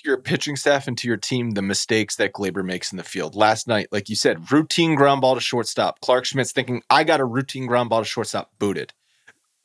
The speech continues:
Last weekend against Baltimore. Uh, Abreu, I got a routine ground ball to sec-,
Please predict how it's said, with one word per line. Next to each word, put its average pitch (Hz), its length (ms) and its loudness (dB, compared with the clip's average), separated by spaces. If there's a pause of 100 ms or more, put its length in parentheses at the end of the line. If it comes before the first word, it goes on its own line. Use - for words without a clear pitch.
(140)
Last 139 380 4
weekend 139 360 2
against 127 300 -2
Baltimore. 123 480 0 (400)
Uh, 131 160 4 (140)
Abreu, 139 380 4 (160)
I 156 120 6
got 160 160 4
a 117 40 -2
routine 139 540 -2
ground 135 280 2
ball 131 240 4
to 123 240 -4
sec-, 123 360 0